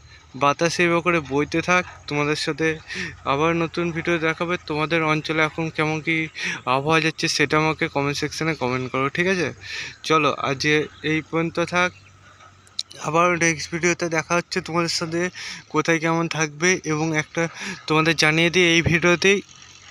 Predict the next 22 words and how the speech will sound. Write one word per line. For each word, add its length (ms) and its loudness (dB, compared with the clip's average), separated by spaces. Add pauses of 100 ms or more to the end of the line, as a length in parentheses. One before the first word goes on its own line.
(540)
আবার 200 4 (120)
রাজ্যে 240 2
নতুন 300 2
করে 140 4
বৃষ্টিপাত 460 0 (400)
চালু 280 2
হচ্ছে, 220 -2 (100)
ঠিক 160 2
আছে? 120 2 (540)
বন্ধুরা, 300 2
সূর্য 160 -2 (120)
দেখতে 160 -2
পাচ্ছ 120 -2 (120)
finally 400 -2
প্রায় 280 2
উঠে 300 -4
যাচ্ছে। 320 -2 (600)
তোমাদের 300 4
সাথে 240 2
আবার 120 2 (100)
পরবর্তী 440 4
ভিডিওতে 300 2